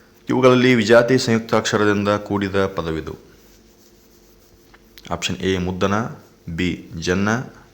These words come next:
ಸಿ ನಮ್ಮ, ಡಿ ತಾಳ್ವೆ.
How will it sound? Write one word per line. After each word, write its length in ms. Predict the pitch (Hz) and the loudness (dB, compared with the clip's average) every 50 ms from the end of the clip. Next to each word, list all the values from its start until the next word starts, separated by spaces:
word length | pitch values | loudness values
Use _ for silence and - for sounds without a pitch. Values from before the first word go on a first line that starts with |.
| _ _ | _ _
ಸಿ 480 | - - - - 95 90 85 90 - - - | -16 -10 -6 -6 -4 -4 -6 -8 -12 -14 -10
ನಮ್ಮ, 440 | - 87 101 101 107 113 120 143 160 - - - _ _ - 85 85 | -6 -6 -4 -4 -4 -4 -6 -6 -10 -14 -20 -20 _ _ -12 -6 -4
ಡಿ 340 | 101 117 147 - - - - - | -4 -4 -4 -6 -10 -18 -20 -12
ತಾಳ್ವೆ. 440 | - 80 80 80 78 - - - - | -6 -4 -4 -2 -4 -6 -8 -12 -18